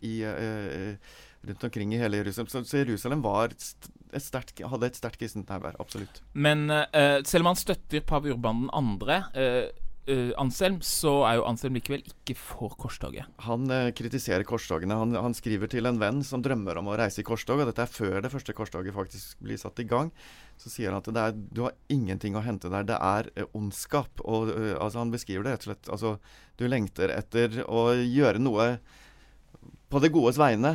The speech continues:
Speaker 1: men krig er ondskap, og, og, eh, dette vil, eh, ikke gagne hverken deg eller kristenheten. Så Anselm er veldig kritisk til hele dette prosjektet.
Speaker 2: Så, eh, trenger Anselm for å liksom få den der godkjennelsen, for Anselm har behov for å si,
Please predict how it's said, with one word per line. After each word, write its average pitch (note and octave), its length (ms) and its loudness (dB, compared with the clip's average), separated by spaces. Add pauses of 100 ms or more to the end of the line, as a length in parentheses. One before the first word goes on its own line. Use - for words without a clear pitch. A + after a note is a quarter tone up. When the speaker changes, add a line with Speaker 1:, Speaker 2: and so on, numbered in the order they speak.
Speaker 1:
men B2+ 240 2
krig A#2 400 -4
er G#2 300 0 (100)
ondskap, A#2 560 -6
og, A2 220 0 (100)
og, G#2+ 380 0 (340)
eh, G2 380 -6 (300)
dette A2+ 220 -8
vil, A2+ 220 -2
eh, A2 220 -2 (160)
ikke - 260 -10
gagne G2+ 400 0
hverken G#2+ 320 -2
deg A2 320 2
eller G2+ 160 -2
kristenheten. A2 640 -6 (420)
Så - 240 -6
Anselm D3 360 0
er B2+ 200 4
veldig A#2+ 460 -2
kritisk - 540 -8
til A2 200 -6
hele F#2+ 240 -4
dette G#2+ 240 -6
prosjektet. - 480 -10 (580)
Speaker 2:
Så, G#3+ 280 4 (160)
eh, F3+ 160 2
trenger G3 420 6 (100)
Anselm F3 360 2
for F#3 240 -8
å - 40 -10
liksom F#3+ 240 -8
få F#3 220 -8
den F3 120 -8
der E3 180 -6
godkjennelsen, D3+ 520 -8
for - 140 -16 (280)
Anselm E3 360 -2
har E3+ 120 -6
behov E3 260 -6
for - 180 -10
å - 20 -6
si, C3 280 -8